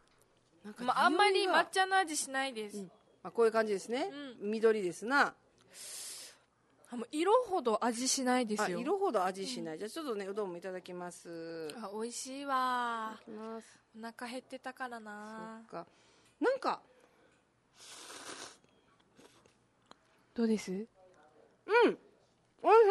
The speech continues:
Speaker 2: しい。
Speaker 1: 普通に美味しいですよね。
Speaker 2: うん。
Speaker 1: あれ？
Speaker 2: うん？
Speaker 1: 抹茶の味します？
Speaker 2: うんうん。しない。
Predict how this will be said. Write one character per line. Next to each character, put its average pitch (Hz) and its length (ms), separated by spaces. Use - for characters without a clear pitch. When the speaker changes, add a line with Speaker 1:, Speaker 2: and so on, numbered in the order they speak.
Speaker 2:
し 381 60
い。 - 20
Speaker 1:
普 - 20
通 403 300
に 392 120
美 370 180
味 453 80
し 359 120
い - 20
で 302 100
す - 80
よ 220 120
ね。 349 100
Speaker 2:
う 415 200
ん。 190 120
Speaker 1:
あ 311 120
れ？ 523 60
Speaker 2:
う 208 40
ん？ 247 100
Speaker 1:
抹 - 20
茶 453 180
の 466 180
味 392 80
し 320 80
ま 339 140
す？ 285 140
Speaker 2:
う 240 80
ん 269 240
う 349 40
ん。 - 20
し 277 160
な 247 180
い。 - 40